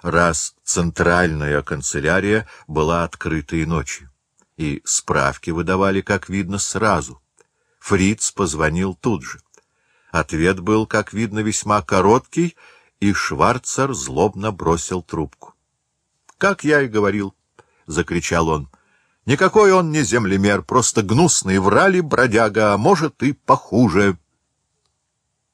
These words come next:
В первую минуту Ка подумал, что все, и крестьяне, и Шварцер, и хозяин с хозяйкой, бросятся на него. Он нырнул под одеяло,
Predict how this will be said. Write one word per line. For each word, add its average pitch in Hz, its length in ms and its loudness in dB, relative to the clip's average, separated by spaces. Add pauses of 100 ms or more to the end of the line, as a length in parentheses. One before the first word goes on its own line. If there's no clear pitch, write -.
(560)
В - 140 -20
первую 92 420 2
минуту 95 380 -2
Ка 104 180 0
подумал, 92 440 -2
что 85 240 -4
все, - 420 0 (260)
и 113 140 0
крестьяне, 92 800 0
и 71 40 -6
Шварцер, 90 640 -2
и 76 120 -2
хозяин 101 500 0
с - 80 -6
хозяйкой, 92 580 -2 (280)
бросятся 82 840 0
на 76 140 -2
него. 71 320 -2 (480)
Он 95 240 0
нырнул 110 380 4
под 90 200 -4
одеяло, 95 480 0